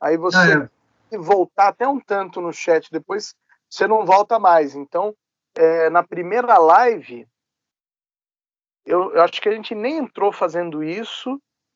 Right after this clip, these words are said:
Speaker 1: e aí o Felipe falou, "Puta, cara, vamos, vamos tentar fazer um print screen e organizar e separar, colocar em ordem, porque o YouTube, depois de um tempo, você não vê mais, né?"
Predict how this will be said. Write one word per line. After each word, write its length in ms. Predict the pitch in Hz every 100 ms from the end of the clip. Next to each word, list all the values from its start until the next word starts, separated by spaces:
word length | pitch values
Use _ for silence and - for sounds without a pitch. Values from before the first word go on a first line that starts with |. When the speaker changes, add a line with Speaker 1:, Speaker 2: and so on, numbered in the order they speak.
| -
Speaker 1:
e 600 | 165 175 185 185 185 180 180
aí 140 | 175
o 40 | 190
Felipe 240 | 202 160
falou, 180 | 165 160
"Puta, 300 | 190 180 -
cara, 220 | 143 147 143
vamos, 200 | 175 175
vamos 200 | 214 214
tentar 260 | 214 202
fazer 200 | 190 170
um 100 | 170
print 340 | - 160 156 -
screen 400 | - 170 214 214 _ _ _ _
e 80 | 156
organizar 720 | 165 160 170 165 143 135 175
e 40 | 175
separar, 640 | - 165 - 147 143 175
colocar 400 | - 151 - 156
em 80 | 156
ordem, 500 | 143 160 202 151 127 _ _ _ _ -
porque 520 | 156 - - 165 170
o 120 | 175
YouTube, 360 | 180 180 180 175
depois 300 | 175 190 185
de 60 |
um 100 | 190
tempo, 340 | 165 180 190 214
você 160 | -
não 160 | 226 247
vê 120 | 214
mais, 420 | 233 190 170 143 -
né?" 180 | 135